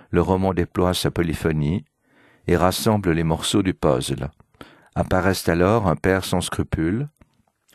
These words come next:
une chanteuse d'opéra, un journaliste persécuté, un médecin arménien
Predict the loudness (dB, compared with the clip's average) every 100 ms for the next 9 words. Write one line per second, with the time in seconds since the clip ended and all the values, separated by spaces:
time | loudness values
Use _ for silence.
0 | -2 0 2 0 2 2 2 0 0 0
1 | -4 -6 _ _ _ -20 -20 -8 0 2
2 | 2 2 0 0 0 0 0 -2 -2 -4
3 | -8 -2 -2 -2 _ _ _ _ _ 0
4 | 2 0 -2 -2 0 0 2 2 0 -2